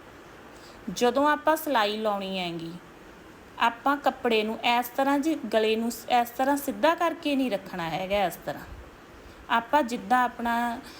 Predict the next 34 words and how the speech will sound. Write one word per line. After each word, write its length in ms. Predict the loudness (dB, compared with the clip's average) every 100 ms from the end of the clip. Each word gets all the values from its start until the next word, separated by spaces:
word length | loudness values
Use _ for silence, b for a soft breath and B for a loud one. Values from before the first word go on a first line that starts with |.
| B B B -2
ਨੈਕ 380 | 2 2 0 2
ਆ 200 | 2 2
ਗੋਲ 360 | -2 2 2 2
ਸ਼ੇਪ 360 | 0 -2 -2
ਦੇ 140 | -2 -2
ਵਿੱਚ 280 | -2 -4 0
ਹੈਗਾ, 300 | 2 2 0
ਆਪਾਂ 320 | 0 2 0
ਗਲੇ 300 | 4 2 2
ਨੂੰ 200 | 0 0
ਉੱਦਾਂ 260 | -2 -2 0
ਹੀ 80 | 2
ਰੱਖਣਾ, 520 | 0 -2 -6 -4 -4
ਉੱਦਾਂ 320 | -4 -4 2 2
ਹੀ 100 | 4
ਗਲਾਈ 440 | 2 4 4 2
ਦੇ 140 | 0 0
ਵਿੱਚ 280 | 0 -2
ਹੀ 100 | 0
ਆਪਾਂ 260 | 0 2 0
ਰੇਵਲੀਰ 460 | 0 -2 -4 -4 -4
ਲਗਾਉਣੀ 500 | -4 -6 -8 -8 -10
ਆ। 40 | -10 -10 -12 -6
ਉੱਦਾਂ 300 | -4 -2 0
ਹੀ 80 | 0
ਜੀ 200 | 2 2
ਆਪਾਂ 280 | 2 2 0
ਹੱਥ 300 | 0 -2 -4
ਦੇ 160 | -2
ਨਾਲ 280 | 0 0 0
ਹੌਲੀ 220 | 0 0 0
ਹੌਲੀ 340 | 0 0 -4 B B B B B B -20 -10 0
ਗਲੇ 180 | 0 2
ਨੂੰ 140 | 0